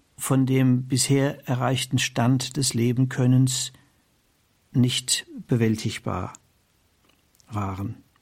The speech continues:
Und der Betroffene sich den Belastungen nicht mehr gewachsen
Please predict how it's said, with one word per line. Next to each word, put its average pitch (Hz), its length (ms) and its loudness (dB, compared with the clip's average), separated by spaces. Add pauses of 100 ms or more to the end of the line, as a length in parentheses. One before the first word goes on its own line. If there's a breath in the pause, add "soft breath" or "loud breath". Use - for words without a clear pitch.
(1800 soft breath)
Und 139 140 2
der 131 80 2
Betroffene 139 460 0
sich 139 220 -2
den 131 180 2
Belastungen 131 500 0
nicht 131 180 0
mehr 131 140 2
gewachsen 131 640 -2